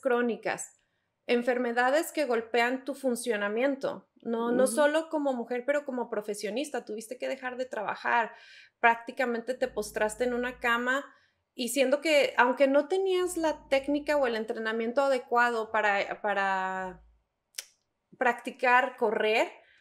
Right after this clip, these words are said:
Speaker 1: lo estabas haciendo, eras una mujer que te mantenías activa, ¿no? Y de pronto, pum, te quitan lo que te gusta hacer, actividad física, dejas de trabajar y postrada en una cama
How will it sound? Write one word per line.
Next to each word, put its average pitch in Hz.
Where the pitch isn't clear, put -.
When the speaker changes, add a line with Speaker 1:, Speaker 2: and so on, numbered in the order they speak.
Speaker 1:
lo 277
estabas 381
haciendo, 381
eras 254
una 320
mujer 330
que 339
te 339
mantenías 269
activa, 285
¿no? 247
Y 240
de 220
pronto, 254
pum, 233
te 226
quitan 262
lo 294
que 269
te 220
gusta 220
hacer, 269
actividad 220
física, 285
dejas 233
de 226
trabajar 254
y 233
postrada 220
en 262
una 269
cama 277